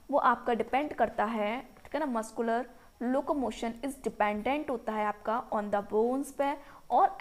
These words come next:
endoskeleton पे, ठीक है ना। And the muscles that are attached to these bones make them move, ठीक है ना। जो बोन्स मसल से अटैच्ड होती हैं, अच्छा ये बताओ बोन्स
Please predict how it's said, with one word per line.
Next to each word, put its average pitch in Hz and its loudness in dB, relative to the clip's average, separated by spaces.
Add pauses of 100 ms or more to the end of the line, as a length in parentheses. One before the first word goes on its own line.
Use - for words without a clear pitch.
endoskeleton 226 0
पे, - -6 (280)
ठीक 359 -8
है 359 0
ना। 330 -4 (880)
And 349 4
the 392 8
muscles 330 4 (160)
that 269 8
are 247 6 (140)
attached 269 8
to 240 -2 (120)
these 220 -4
bones 247 2 (160)
make 226 -2
them 220 4 (140)
move, 196 0 (200)
ठीक 277 -6
है 294 0
ना। 320 2
जो 262 0
बोन्स 208 0 (300)
मसल 247 4 (100)
से 294 2
अटैच्ड 220 4
होती 233 -2
हैं, 269 0
अच्छा 311 -2
ये 285 8
बताओ - -2 (420)
बोन्स 311 2